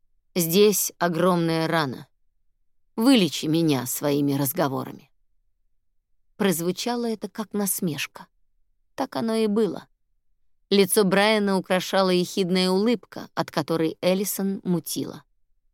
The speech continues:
Ей хотелось подойти и сбросить его с крыши. Но вместо этого Эллисон схватила с земли новую бутылку пива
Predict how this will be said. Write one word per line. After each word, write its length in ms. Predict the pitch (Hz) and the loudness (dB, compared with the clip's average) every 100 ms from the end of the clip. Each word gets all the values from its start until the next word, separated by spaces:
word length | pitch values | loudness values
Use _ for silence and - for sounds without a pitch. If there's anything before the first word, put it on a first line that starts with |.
| _ _ _ _ - | _ _ _ _ 0
Ей 200 | 202 185 | 2 4
хотелось 480 | 170 147 175 170 | 2 -2 0 -2
подойти 520 | - 180 175 156 - 220 | -2 2 2 2 -2 -4
и 140 | - | -2
сбросить 600 | 165 165 180 156 - - | -2 0 0 -2 -4 -6
его 140 | 147 | -6
с 100 | 147 | -4
крыши. 440 | - - - - - _ _ _ _ _ | -6 -8 -8 -10 -12 _ _ _ _ _
Но 140 | - 240 | 0 2
вместо 420 | 220 254 - 240 - | 4 2 0 -4 -2
этого 480 | 277 - 247 247 - | -4 -4 -6 -6 -2
Эллисон 460 | 208 196 185 180 175 | 0 0 0 -4 -6
схватила 500 | - 185 - 185 170 | -2 -2 0 -2 -2
с 60 | |
земли 320 | 156 175 165 170 | -2 -2 0 0
новую 340 | 170 147 156 | 0 0 -2
бутылку 420 | 143 147 147 160 | -4 -6 -6 -6
пива 400 | 143 254 277 262 | -6 -2 0 0